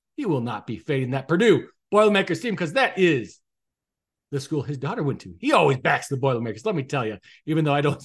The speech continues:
<laughs> think he's much of a sports bettor, but he is a huge fan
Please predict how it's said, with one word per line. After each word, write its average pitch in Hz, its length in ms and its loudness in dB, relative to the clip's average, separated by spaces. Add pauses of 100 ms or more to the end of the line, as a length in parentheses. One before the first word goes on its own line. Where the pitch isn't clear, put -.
<laughs> - 120 -20
think - 120 -10
he's 180 200 -6
much 156 220 -2
of 143 100 -4
a 123 140 -4 (260)
sports 151 360 0
bettor, 117 260 0
but 131 160 -2
he 180 100 4
is 135 120 0
a - 40 -8
huge - 400 -6
fan 95 300 -6